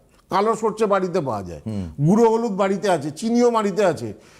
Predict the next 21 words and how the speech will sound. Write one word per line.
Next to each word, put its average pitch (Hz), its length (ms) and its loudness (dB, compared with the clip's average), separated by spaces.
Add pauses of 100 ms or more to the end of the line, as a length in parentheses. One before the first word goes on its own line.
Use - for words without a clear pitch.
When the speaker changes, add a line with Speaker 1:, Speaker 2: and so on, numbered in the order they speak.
(360)
Speaker 1:
হলুদ 220 300 4
হচ্ছে, 240 260 2
বৃহস্পতির 220 580 -2
রং 233 140 2
হচ্ছে 233 200 -2
হলুদ, 220 300 2 (400)
পোখরাজের 226 480 2
রং 226 260 0
কি? 147 120 -4
হলুদ। 226 300 2
Speaker 2:
হুম। 110 440 -10
Speaker 1:
বৃহস্পতির 240 440 0
রং 220 220 2
কি? 175 100 0
হলুদ। 247 300 2 (920)
তো 233 80 2
সেই 214 120 2
জন্য 262 160 0
গুঁড়ো 202 440 4
হলুদ 240 180 0
আর 233 80 2